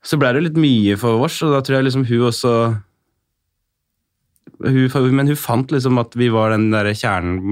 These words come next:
med oss tre, og så, så hadde vi det mye gøy da, i det. I hvert fall så, så opplever jeg det sånn. Så det var, eh, det var en jævlig god oppvekst sånn sett.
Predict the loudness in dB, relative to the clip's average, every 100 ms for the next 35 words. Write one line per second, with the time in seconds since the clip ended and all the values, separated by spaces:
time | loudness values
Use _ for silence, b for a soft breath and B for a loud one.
0 | -4 -4 -4 -6 -6 -4 -2 -4 -4 -2
1 | 0 0 -2 -4 B B B B B B
2 | B -4 0 0 0 0 2 2 2 0
3 | 0 0 0 0 -2 B B B -4 -2
4 | 0 0 0 -2 -4 _ _ -8 -4 -2
5 | -2 -4 -6 _ _ b b b -18 -10
6 | -6 -4 -4 -8 -4 -2 0 0 0 0
7 | -2 -4 -10 _ b b b b b -4
8 | 0 2 2 2 0 0 0 -2 -2 -2
9 | -2 -2 -2 -2 0 -2 -2 0 0 -2
10 | -8 -10 -8 -6 -4 -4 -8 -12